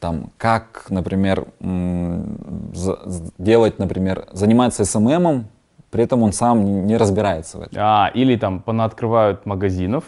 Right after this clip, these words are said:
Speaker 2: как подставные лица,
Speaker 1: М,
Speaker 2: типа,
Speaker 1: да.
Speaker 2: «У нас классный бизнес».
Speaker 1: Или, например, там, а, я такое тоже видел, что люди обучают, например, бизнесу с Китаем.
Speaker 2: Да-да.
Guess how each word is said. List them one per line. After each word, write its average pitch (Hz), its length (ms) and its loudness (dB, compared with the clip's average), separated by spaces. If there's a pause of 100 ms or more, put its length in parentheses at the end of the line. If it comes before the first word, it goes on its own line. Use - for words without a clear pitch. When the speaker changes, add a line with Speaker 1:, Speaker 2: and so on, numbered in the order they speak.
Speaker 2:
как 110 220 -2
подставные 104 600 0
лица, 98 320 4
Speaker 1:
М, 95 80 4
Speaker 2:
типа, 101 120 6
Speaker 1:
да. 113 160 6
Speaker 2:
«У - 40 4
нас 135 160 0
классный 113 340 -2
бизнес». 87 600 -2
Speaker 1:
Или, 160 200 6
например, 156 400 2
там, 101 240 0 (360)
а, 92 420 -2
я 90 280 0 (280)
такое 104 400 2
тоже 87 600 -2
видел, 117 400 2
что 92 440 -4
люди 107 340 2
обучают, 107 540 2
например, 98 340 -4
бизнесу 113 500 2
с - 80 -4
Китаем. 151 560 -2 (300)
Speaker 2:
Да-да. 117 400 4